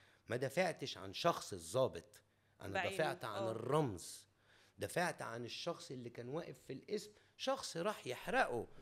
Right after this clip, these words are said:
Speaker 1: راح يعتدي عليه، راح يهرب مساجين. أنا دافعت عن الناس دي عشان استقرار البلد، ولا عشان عيلة، ولا عشان أسرة.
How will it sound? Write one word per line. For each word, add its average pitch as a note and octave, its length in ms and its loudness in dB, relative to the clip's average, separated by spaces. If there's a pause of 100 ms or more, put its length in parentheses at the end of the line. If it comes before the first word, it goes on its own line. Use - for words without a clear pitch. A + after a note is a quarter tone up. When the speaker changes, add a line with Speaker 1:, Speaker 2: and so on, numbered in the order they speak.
(200)
Speaker 1:
راح D3 220 2
يعتدي C#3+ 460 2
عليه، C3 460 4 (220)
راح D3 240 0
يهرب C#3+ 440 0
مساجين. A#2 640 0 (600)
أنا B2 140 2
دافعت C#3+ 440 0
عن G2 180 -6
الناس A2 320 2
دي D3 280 -2 (340)
عشان F#2+ 240 -6
استقرار A#2+ 500 -4
البلد، G2+ 380 0 (380)
ولا F3 220 6
عشان A2 340 -4
عيلة، B2 440 2 (300)
ولا D3 180 2
عشان G2+ 300 -4
أسرة. - 360 -4